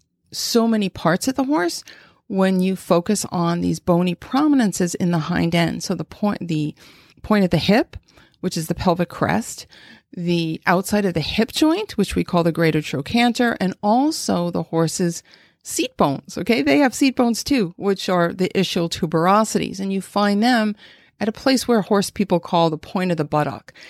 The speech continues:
If you look at your horse from the side, that's the point that sticks out the most. It's up towards the, the top on either side of the tail. There's one. Okay. Your horse has two seat bones the way you do.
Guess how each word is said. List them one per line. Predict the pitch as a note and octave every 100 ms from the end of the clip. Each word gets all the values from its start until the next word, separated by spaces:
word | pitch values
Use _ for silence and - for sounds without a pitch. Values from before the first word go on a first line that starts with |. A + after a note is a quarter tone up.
| -
If | -
you | A3
look | F#3 F#3 B3
at | E4+
your | E4+ B3+
horse | B3 -
from | G#3
the | F#3+
side, | F3 - F3+ G3+ B3+ F4+ - - _ _
that's | - F#3+ G#3+ -
the | A3+
point | - F#3+ F#3+
that | E3+ -
sticks | - - F3 -
out | F3+ G3+
the | A#3+
most. | B3 B3+ -
It's | F3+ -
up | - F3
towards | - F#3 D#3+ F3 -
the, | - - _ _ -
the | -
top | - B3+ B3+ B3+
on | F#3 -
either | F3+ F3+
side | - F3 F3
of | F3
the |
tail. | E3+ - D#3+ D3+
There's | - - -
one. | - - -
Okay. | - E3+
Your | F#3 D#3
horse | D3 D#3
has | D#3 D3+ - - _
two | - E4
seat | - C4+
bones | A#3 A3+ G#3
the | G3
way | F#3+ F#3
you | F#3 F#3
do. | F#3+ E3+